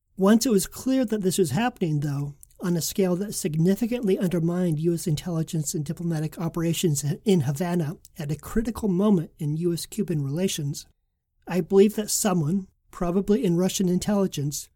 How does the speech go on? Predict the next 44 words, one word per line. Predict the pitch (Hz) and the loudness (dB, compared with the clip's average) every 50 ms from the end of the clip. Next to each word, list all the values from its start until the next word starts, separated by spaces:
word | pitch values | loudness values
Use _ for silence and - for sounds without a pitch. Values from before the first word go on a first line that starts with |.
| _ _ _ _ _ _ | _ _ _ _ _ _
had | - 196 202 190 | 2 2 2 4
the | 196 196 | 2 0
bright | 160 180 190 208 277 320 | 2 2 4 2 2 0
idea | 202 196 196 175 - 254 240 202 160 165 | 2 2 2 2 2 0 0 2 0 0
that | 147 175 170 208 165 143 | -2 -4 -4 -4 -4 0
this | 170 214 214 - - | 2 2 2 2 0
new | 175 170 196 226 | 0 2 2 2
tool | 214 - - - 254 233 185 165 | 2 -2 -6 -4 -2 0 0 0
has | 151 160 147 139 | -2 -4 -4 -4
more | 170 165 170 | -4 -4 -4
than | 180 196 208 175 | -2 -2 -2 -2
one | 151 160 156 156 | -2 -2 -2 -2
useful | 151 151 151 - - - 160 175 | -2 -2 -2 -4 -8 -10 -10 -8
application. | 147 143 - 151 143 - 185 180 - - 151 147 143 139 _ _ _ _ _ _ _ _ _ _ _ _ _ _ _ _ _ _ _ | -8 -8 -8 -8 -6 -4 -6 -6 -4 -6 -10 -10 -12 -16 _ _ _ _ _ _ _ _ _ _ _ _ _ _ _ _ _ _ _
Assuming | - 190 - - - - 226 240 254 269 254 226 | 0 0 2 2 4 4 4 6 6 6 6 6
that | 214 214 | 4 4
such | 214 - 220 208 - - | 2 2 0 0 2 0
a | 214 | -4
thing | - 262 226 214 | -2 2 4 4
exists, | 208 180 156 143 - 226 208 202 190 - - | 4 4 2 0 2 4 4 4 2 0 0
it | 233 | 4
would | 202 196 190 160 | 4 4 4 2
really | 160 175 196 214 226 208 196 190 | 0 2 2 2 4 4 2 2
be | 160 190 190 | 4 2 2
the | 185 190 | 2 0
perfect | - - - - - - 214 - - | -2 2 0 0 2 0 -4 -4 -4
spy | - - - 208 190 190 | -10 -6 -4 -2 0 0
device. | 190 165 160 117 131 127 139 - - - - _ _ _ _ _ _ _ _ _ _ _ _ _ | 0 -2 -2 -6 -8 -14 -12 -12 -12 -12 -12 _ _ _ _ _ _ _ _ _ _ _ _ _
You | - 208 190 | 0 0 2
can | - 214 180 175 | 2 2 0 2
use | 175 190 208 202 - | 4 4 4 6 4
it | 269 220 | 0 -2
to | - 202 | -2 -2
listen | 170 170 190 196 - - 202 220 | 0 0 0 0 2 2 2 2
in | - - 185 202 | 2 2 2 2
on | 208 175 165 | 2 2 0
conversations | - - 185 180 185 185 160 - 160 160 156 - 202 175 185 - - | -2 0 0 0 0 0 -2 -2 -4 -4 -2 -2 0 -2 -2 -2 0
on | 170 160 | 0 0
the | 156 - | 0 0
other | 202 165 156 185 | -2 -2 -4 -6
side | - - 160 147 165 | -6 -4 -6 -4 -4
of | 165 151 | -4 -4
a | 147 | -4
wall, | 135 139 156 175 180 143 123 147 170 - | -4 -2 -2 -2 -2 -4 -4 -8 -10 -10